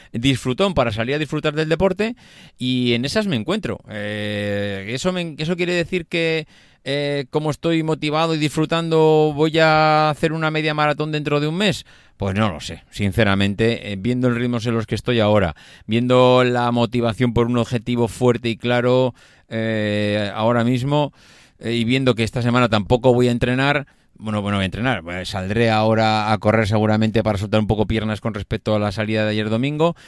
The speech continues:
pero no voy a, no voy a entrenar, eh, no voy a tener, vamos, físicamente tiempo. Hoy y mañana, el miércoles ya no podré salir seguramente, y si salgo será a primerísima hora. El jueves estoy de viaje, el viernes estoy de viaje, el sábado me voy de viaje, el domingo vuelvo,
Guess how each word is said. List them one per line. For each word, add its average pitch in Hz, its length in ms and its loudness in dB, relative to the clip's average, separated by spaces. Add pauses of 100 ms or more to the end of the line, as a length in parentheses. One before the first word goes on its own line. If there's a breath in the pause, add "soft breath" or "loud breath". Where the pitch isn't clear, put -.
(220 loud breath)
pero 107 180 0
no 120 300 2
voy 117 200 -2
a, 107 480 0
no 107 140 -4
voy 107 140 -4
a 107 40 -2
entrenar, 104 760 -2
eh, 101 340 -6
no 98 80 -6
voy 98 80 -4
a 95 40 -6
tener, 98 300 -10
vamos, 87 420 -8 (200)
físicamente 90 460 -10
tiempo. - 180 -10
Hoy 90 200 -8
y - 20 -6
mañana, 110 480 -6 (280 loud breath)
el 98 220 -2
miércoles 101 360 -2
ya 95 100 -4
no 98 100 -4
podré 95 240 -4
salir 95 240 -4
seguramente, 147 800 0
y 135 60 -2
si 110 140 -8
salgo 104 300 -2
será 107 200 -2
a 101 40 -4
primerísima 107 640 -2
hora. 151 400 0 (380 loud breath)
El 113 180 -2
jueves 104 480 0
estoy 95 300 -8
de 107 60 0
viaje, 135 260 -2
el 107 60 -6
viernes 87 180 -8
estoy 95 100 -10
de 113 80 -2
viaje, 139 320 -2
el 123 80 -6
sábado 92 400 -10
me 92 100 -4
voy 92 140 -4
de 110 80 0
viaje, 135 320 0
el 120 80 -2
domingo 101 380 -2
vuelvo, 143 560 0